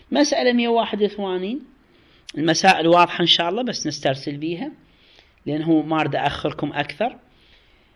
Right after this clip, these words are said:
قال: "لو كان الخيار لأجنبي عن العقد"، لو كان الخيار لأجنبي عن العقد،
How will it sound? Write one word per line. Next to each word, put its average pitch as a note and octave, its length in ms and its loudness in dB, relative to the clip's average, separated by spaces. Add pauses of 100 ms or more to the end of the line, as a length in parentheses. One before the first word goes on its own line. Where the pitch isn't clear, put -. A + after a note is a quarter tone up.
(180)
قال: A#3 340 0
"لو A#3 180 2
كان C#4 300 0
الخيار B3+ 720 -2
لأجنبي G#3 800 0 (500)
عن G3 200 2
العقد"، D#3+ 480 0 (400)
لو D#3+ 300 4
كان E3 400 -2
الخيار C3+ 680 -4
لأجنبي G#3+ 720 -2
عن A#3 220 -4
العقد، A#3 480 -6